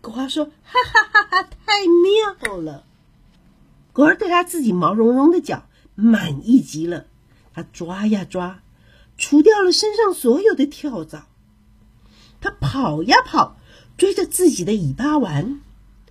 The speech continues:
他在女王的池塘里游呀游，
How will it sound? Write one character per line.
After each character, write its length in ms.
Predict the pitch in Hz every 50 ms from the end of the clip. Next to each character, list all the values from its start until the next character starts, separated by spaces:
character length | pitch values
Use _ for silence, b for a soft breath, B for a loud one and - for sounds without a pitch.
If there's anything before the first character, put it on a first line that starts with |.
| b b b b
他 140 | - - -
在 120 | - 466 392
女 200 | 330 302 247 226
王 200 | 214 240 311 359
的 100 | 381 349
池 200 | - - 277 294
塘 220 | 311 339 349 349
里 220 | 349 285 233 220 b b b b b
游 520 | 254 240 240 247 240 233 226 233 254 302
呀 60 | 381 466 480 359
游， 320 | 330 240 247 247 294 302